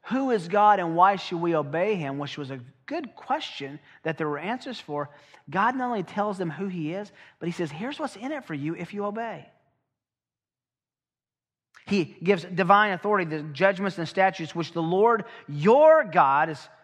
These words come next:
it's emphatic in the Hebrew, your God, not the ones from Egypt, not the ones from Canaan, your God, the true Lord, Yahweh,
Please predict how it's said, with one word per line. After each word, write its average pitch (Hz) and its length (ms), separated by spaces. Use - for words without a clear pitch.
it's - 100
emphatic 180 420
in 151 80
the 139 60
Hebrew, 143 340
your 220 500
God, 160 440
not 175 200
the 190 60
ones 196 260
from 226 200
Egypt, 165 360
not 143 280
the 175 60
ones 180 220
from 233 140
Canaan, 165 460
your 196 480
God, 131 520
the 151 80
true 208 300
Lord, 135 420
Yahweh, 143 520